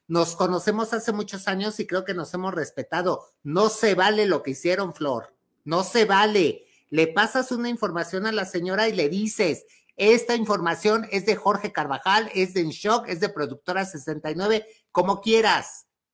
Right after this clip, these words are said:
Pero no así, no así, Flor Plata, no así. Bueno,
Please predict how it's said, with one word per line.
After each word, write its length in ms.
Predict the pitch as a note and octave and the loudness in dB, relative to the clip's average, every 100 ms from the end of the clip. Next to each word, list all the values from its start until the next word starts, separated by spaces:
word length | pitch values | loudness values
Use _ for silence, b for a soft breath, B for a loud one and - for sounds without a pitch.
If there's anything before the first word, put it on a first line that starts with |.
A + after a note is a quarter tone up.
| _ _ _ _ _ _ _ _ _ _ _ _ _ - | _ _ _ _ _ _ _ _ _ _ _ _ _ -2
Pero 240 | F3+ F3+ | 0 2
no 180 | F#3 G3+ | 2 0
así, 560 | G#3+ - G3+ G3+ F#3+ _ | 0 -2 -4 -4 -10 _
no 140 | - G3 | -2 0
así, 320 | G#3 A3+ A3+ | 0 -2 -4
Flor 340 | A3 G3 F#3 | -2 -2 -2
Plata, 540 | F#3 E3 E3+ C#3+ - _ | -2 -4 -4 -8 -8 _
no 140 | C#3+ F3+ | -2 0
así. 500 | F#3+ G3+ F#3 - - _ _ _ _ _ _ _ _ _ _ _ _ _ _ C3 | 0 -4 -4 -6 -14 _ _ _ _ _ _ _ _ _ _ _ _ _ _ -4
Bueno, 420 | D#3 E3+ A#2+ - | -2 -2 -4 -12